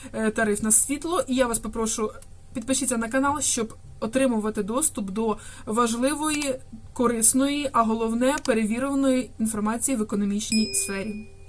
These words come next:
Отож, говоримо сьогодні про тариф на електроенергію. А, і як зекономити на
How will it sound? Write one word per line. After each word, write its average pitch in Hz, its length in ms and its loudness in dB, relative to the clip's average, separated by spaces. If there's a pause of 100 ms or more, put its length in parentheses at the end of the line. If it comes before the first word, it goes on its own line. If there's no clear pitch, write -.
(320)
Отож, 311 360 0
говоримо 277 420 4
сьогодні 269 480 6
про 240 220 -2
тариф 226 420 -2
на 226 140 -2
електроенергію. 220 720 -6 (420)
А, 214 460 6 (240)
і 311 220 -2
як 220 500 2
зекономити 226 920 0 (380)
на 233 580 6